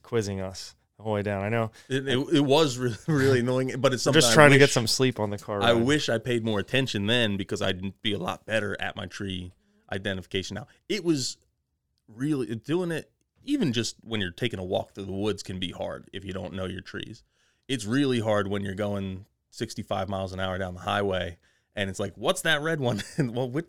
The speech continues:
Speaker 2: which red one? Okay, well, there's another one there, another one there." And, yeah, that was, that was pretty tricky, but it's something I took for granted at the time, and I wish I paid more attention to now.
Speaker 1: And just,
Speaker 2: Um,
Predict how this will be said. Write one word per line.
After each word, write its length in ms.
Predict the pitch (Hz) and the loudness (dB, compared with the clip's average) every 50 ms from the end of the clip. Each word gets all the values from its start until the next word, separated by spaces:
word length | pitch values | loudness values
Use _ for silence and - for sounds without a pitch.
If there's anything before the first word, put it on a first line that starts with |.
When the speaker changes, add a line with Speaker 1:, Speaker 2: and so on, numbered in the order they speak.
| _ _ | _ _
Speaker 2:
which 220 | - 131 170 170 - | -10 -10 -10 -6 0
red 180 | 131 113 117 - | 0 0 2 2
one? 60 | 123 143 | 2 0
Okay, 160 | 147 147 151 | 2 2 0
well, 100 | 151 151 | 0 2
there's 160 | 147 151 147 147 | 2 2 2 2
another 200 | 151 170 175 175 | 2 2 2 2
one 120 | 170 165 | 0 0
there, 160 | 165 165 165 | 0 0 -2
another 280 | 165 156 156 160 160 160 | -2 -2 -2 -2 -2 -2
one 100 | 160 156 | -4 -4
there." 180 | 160 156 156 143 | -4 -4 -2 -2
And, 220 | 131 131 123 117 - _ _ _ _ _ _ _ _ _ | -2 -2 -4 -6 -8 _ _ _ _ _ _ _ _ _
yeah, 160 | 107 104 98 | -6 -4 0
that 200 | 98 110 120 120 | 2 4 4 4
was, 280 | 131 127 117 113 113 - 90 | 2 0 -2 -4 -8 -6 -4
that 160 | 110 110 110 | -2 0 0
was 140 | 110 113 110 | -2 -4 -6
pretty 260 | - - 113 101 98 | -8 -8 -6 -6 -6
tricky, 440 | - - 110 101 98 - 101 95 101 | -6 -4 -4 -4 -4 -6 -10 -10 -6
but 80 | - 113 | -2 -2
it's 100 | 113 107 | -2 0
something 280 | - 131 117 120 117 110 | 0 0 0 0 0 -2
I 260 | 107 107 107 104 104 101 - _ | -2 -2 -2 -2 -4 -6 -8 _
took 180 | - 135 - | -6 -6 -4
for 100 | - 113 | -4 -6
granted 360 | 104 107 110 110 113 117 113 110 | -6 -2 -2 0 0 0 0 -2
at 100 | 104 90 | -4 -4
the 80 | 85 | -8
time, 360 | 85 - 110 104 104 104 104 101 | -8 -4 -2 -2 -2 -2 -2 -2
and 100 | 98 98 | -2 -2
I 60 | 95 | -2
wish 300 | 98 101 117 113 - - | -2 0 -2 -2 -2 -4
I 80 | 101 | -6
paid 240 | 104 - 104 101 98 | -6 -6 -6 -6 -4
more 160 | 101 101 95 | -6 -6 -8
attention 400 | 95 95 - 107 104 - - 104 | -8 -6 -8 -8 -8 -8 -10 -12
to 180 | 101 - 101 101 | -12 -12 -12 -10
now. 300 | 101 101 101 104 104 - _ _ _ _ _ _ _ _ _ _ | -8 -8 -8 -10 -12 -14 _ _ _ _ _ _ _ _ _ _
Speaker 1:
And 100 | 95 98 | -4 -2
just, 140 | 95 95 | -2 -2
Speaker 2:
Um, 140 | 95 98 101 | -2 -6 -10